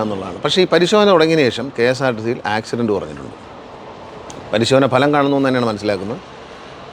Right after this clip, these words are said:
ആ, രാവിലെ തന്നെ നമ്മളിനി എല്ലാ ഡിപ്പോകളിലും ബ്രത്ത് അനലൈസർ വെച്ച്, ആ, ഊതി നോക്കും. ഓഫീസർമാരെയും നോക്കും, പേടിക്കണ്ട, ഓഫീസർമാരെയും പിടിച്ചിട്ടുണ്ട്. വർക്ക്ഷോപ്പിൽ, പലപ്പോഴും വർക്ക്ഷോപ്പിൽ കൊണ്ടുവന്ന വണ്ടികൾ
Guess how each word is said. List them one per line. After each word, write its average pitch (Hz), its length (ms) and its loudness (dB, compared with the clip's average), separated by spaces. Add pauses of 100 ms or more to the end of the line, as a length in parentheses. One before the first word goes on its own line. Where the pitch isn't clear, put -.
(120)
ആ, 107 40 6 (280)
രാവിലെ 156 360 6
തന്നെ 147 220 0 (340)
നമ്മളിനി 131 380 0
എല്ലാ 135 180 2 (180)
ഡിപ്പോകളിലും 135 480 4 (540)
ബ്രത്ത് 123 240 2
അനലൈസർ 135 360 4 (100)
വെച്ച്, 156 180 -2 (260)
ആ, 113 60 4 (100)
ഊതി 139 200 4
നോക്കും. 123 200 6
ഓഫീസർമാരെയും 190 580 4
നോക്കും, 151 220 2
പേടിക്കണ്ട, 127 320 0 (220)
ഓഫീസർമാരെയും 156 540 4
പിടിച്ചിട്ടുണ്ട്. 120 420 -4 (560)
വർക്ക്ഷോപ്പിൽ, 127 520 4 (140)
പലപ്പോഴും 143 340 2
വർക്ക്ഷോപ്പിൽ 165 380 2
കൊണ്ടുവന്ന 160 340 4
വണ്ടികൾ 143 300 4